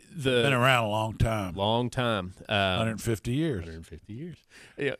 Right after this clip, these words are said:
Speaker 1: Illinois Tool Works, you know, they've raised their dividend every single year for over fifty years. Um,
Speaker 2: Yeah.
Speaker 1: and neither one of these are recommendations, but they are things that we have in our clients' portfolios.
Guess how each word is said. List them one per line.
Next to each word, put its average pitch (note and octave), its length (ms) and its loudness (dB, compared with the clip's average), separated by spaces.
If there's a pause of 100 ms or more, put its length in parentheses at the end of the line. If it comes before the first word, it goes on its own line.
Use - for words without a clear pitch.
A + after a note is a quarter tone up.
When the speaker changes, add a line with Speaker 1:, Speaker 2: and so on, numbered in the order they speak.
(120)
Speaker 1:
Illinois B2+ 420 4
Tool C#3+ 300 0
Works, G#2 400 -2
you G2+ 80 0
know, F#2 80 0
they've F#2+ 240 0
raised A2 460 2
their G#2 120 2
dividend F#2 540 -2
every G#2 240 -4
single G2+ 320 -4
year F2 260 -6
for F2+ 180 -6
over F#2+ 200 -4
fifty - 340 -6
years. G#2+ 460 -8 (120)
Um, - 140 -8
Speaker 2:
Yeah. E2+ 220 -4
Speaker 1:
and G#2+ 160 -4 (180)
neither D3+ 240 4
one C3 140 6
of A#2 40 4
these A#2 160 4
are G2+ 100 0
recommendations, G2+ 760 0
but G#2 140 -2
they F#2 100 -2
are F#2+ 160 0
things F#2+ 260 -2
that F2+ 80 -4
we F#2+ 140 -4
have F#2+ 300 0
in F#2+ 80 -4
our F2+ 100 -6
clients' E2+ 360 -10
portfolios. - 840 -6